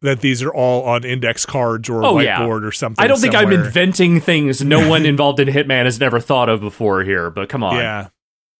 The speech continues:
Speaker 1: Uh, what if it, what if you got, like, a, a Dreamscape style thing, like a Psychonauts, where, um,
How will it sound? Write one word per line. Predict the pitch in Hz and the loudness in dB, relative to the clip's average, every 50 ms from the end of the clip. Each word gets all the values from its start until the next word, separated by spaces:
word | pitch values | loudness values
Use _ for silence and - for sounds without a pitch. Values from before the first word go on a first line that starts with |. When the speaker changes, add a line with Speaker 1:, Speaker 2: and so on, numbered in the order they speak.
| _ _ _ _ - | _ _ _ _ -4
Speaker 1:
Uh, | 131 131 135 135 131 127 127 | -2 0 0 0 0 0 0
what | 123 135 147 151 | 2 2 2 0
if | 143 - | 0 0
it, | 143 143 135 | 0 0 0
what | 131 135 135 139 | 2 0 0 0
if | 127 110 | -2 -4
you | 123 127 | -4 -4
got, | 120 131 127 127 123 | -2 -2 -2 -2 -4
like, | 120 117 110 | -6 -8 -8
a, | - 139 117 113 120 - | -8 -8 -6 -6 -6 -6
a | 120 117 | -8 -8
Dreamscape | 117 107 117 117 123 123 123 120 - - - 110 104 101 - _ - - | -8 -6 -6 -6 -4 -4 -6 -6 -8 -8 -8 -8 -10 -12 -14 _ -20 -18
style | - - 127 110 107 101 101 98 | -12 -10 -8 -8 -8 -8 -8 -10
thing, | - 123 104 104 101 104 | -8 -10 -10 -10 -10 -12
like | 127 131 120 110 104 - | -12 -10 -10 -10 -8 -8
a | 113 101 98 | -10 -10 -8
Psychonauts, | 101 - - 147 139 - 143 127 117 110 107 107 - - - - - - _ - | -6 -4 -2 -2 -2 -2 -4 -6 -6 -6 -6 -6 -6 -6 -8 -8 -8 -12 _ -10
where, | 127 120 113 110 110 107 107 | -6 -4 -4 -2 -2 -2 -2
um, | 107 107 107 104 104 101 107 143 | -4 -4 -4 -4 -6 -6 -8 -12